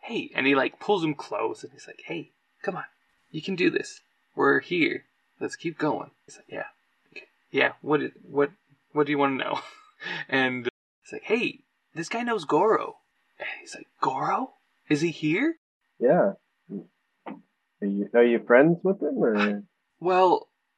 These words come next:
Speaker 1: I'm not sure, but I would <laughs> love to see him. He, like,
Speaker 2: Okay.
Speaker 1: perks up.
Speaker 2: I, I, I see how happy it makes him, so I start walking him over.
Speaker 1: Oh, you
Speaker 2: Over
Speaker 1: walk him
Speaker 2: Goro.
Speaker 1: over. I was gonna split you guys up. <laughs>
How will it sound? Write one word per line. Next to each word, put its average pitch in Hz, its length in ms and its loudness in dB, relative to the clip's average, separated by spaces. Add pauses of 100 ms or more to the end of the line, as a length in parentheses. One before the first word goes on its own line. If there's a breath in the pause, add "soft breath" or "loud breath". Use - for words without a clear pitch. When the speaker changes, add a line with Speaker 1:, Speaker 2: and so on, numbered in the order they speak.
(120)
Speaker 1:
I'm 165 140 -2
not 214 200 0
sure, 170 680 2
but 123 280 -2 (360)
I 156 180 0
would 175 100 -8
<laughs> - 0 -
love 156 640 0 (720)
to - 60 -18
see - 380 -4
him. - 340 -8 (340)
He, 165 100 4
like, 160 240 -2
Speaker 2:
Okay. 107 200 0
Speaker 1:
perks 156 340 0
up. - 260 0 (380)
Speaker 2:
I, 127 140 10
I, 127 160 8 (140)
I 127 160 8
see 156 100 8
how 131 260 6
happy 117 320 4
it 110 100 -2
makes 113 220 0
him, 98 200 -6
so 104 100 2
I 104 80 2 (100)
start 107 240 -2 (380)
walking 107 340 -2
him 98 120 0
over. 98 380 -4 (440)
Speaker 1:
Oh, 147 120 4
you 104 160 0
Speaker 2:
Over 101 100 2
Speaker 1:
walk - 160 4
him 98 140 2
Speaker 2:
Goro. 120 140 0
Speaker 1:
over. - 180 -4
I 139 60 6
was 151 160 4
gonna 139 200 0
split - 360 -2
you 131 100 -4
guys 120 220 0
up. - 200 -8
<laughs> - 60 -10